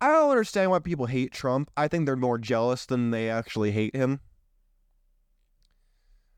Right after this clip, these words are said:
I think, I, I think you could pretty much try to put any ism, you know, racism, sexism, homophobia, whatever you wanna put. I guarantee you, people could try to assign it to this man, when in fact,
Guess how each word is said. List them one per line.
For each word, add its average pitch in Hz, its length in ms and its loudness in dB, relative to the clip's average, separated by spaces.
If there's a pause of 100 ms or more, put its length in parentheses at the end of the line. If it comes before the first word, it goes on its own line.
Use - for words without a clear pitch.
(380)
I 147 80 0
think, 208 300 0 (640)
I, 180 140 4 (100)
I 196 80 4
think 247 240 0
you 233 80 2
could 208 160 2
pretty 190 220 0
much 185 300 0
try 170 220 0
to 170 60 2
put 151 320 -4
any 156 300 0
ism, 156 480 -2
you 170 100 -2
know, 135 160 0
racism, 139 560 0
sexism, 131 480 -2
homophobia, 127 580 -2
whatever 147 300 0
you 139 140 0
wanna 139 180 0
put. 127 320 -2 (300)
I 156 140 0
guarantee 190 500 0
you, 196 240 0
people 175 340 -4
could 165 120 -4
try 151 180 0
to 139 100 2
assign 131 300 -2
it 131 80 -4
to 135 60 -16
this 127 200 -8
man, 123 380 -2 (420)
when 170 160 0
in 165 80 0
fact, 185 480 0